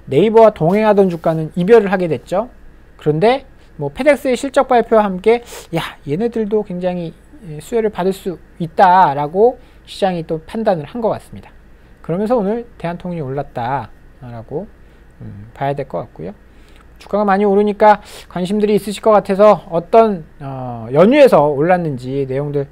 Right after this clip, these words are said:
전달을 해드렸고요. 아, 오늘 시장도 이제 십 분 남았습니다. 아, 나머지 십 분 저희, 음, 김민진 차장과 마감 시황 통해서, 어, 정리를 잘 해나가시길 바라겠고요. 저는 내일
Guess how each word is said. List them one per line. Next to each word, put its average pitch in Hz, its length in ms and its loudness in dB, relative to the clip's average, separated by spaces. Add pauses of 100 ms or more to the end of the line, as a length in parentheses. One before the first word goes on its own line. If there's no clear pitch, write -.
(200)
전달을 143 380 -4
해드렸고요. 160 640 -2 (720)
아, 175 280 2 (220)
오늘 180 400 -6
시장도 196 360 -4
이제 170 140 -2
십 - 200 -10
분 226 120 0
남았습니다. 180 560 -2
아, 117 560 0 (360)
나머지 156 280 -8
십 - 240 -18
분 214 280 0
저희, 165 300 -4 (480)
음, 123 260 -14 (100)
김민진 190 360 -6
차장과 185 580 0
마감 170 260 0
시황 175 320 -4 (160)
통해서, 170 640 -2 (500)
어, 127 200 -12
정리를 190 360 0
잘 180 440 0
해나가시길 165 580 -4
바라겠고요. 151 760 -6
저는 190 380 -10
내일 226 400 2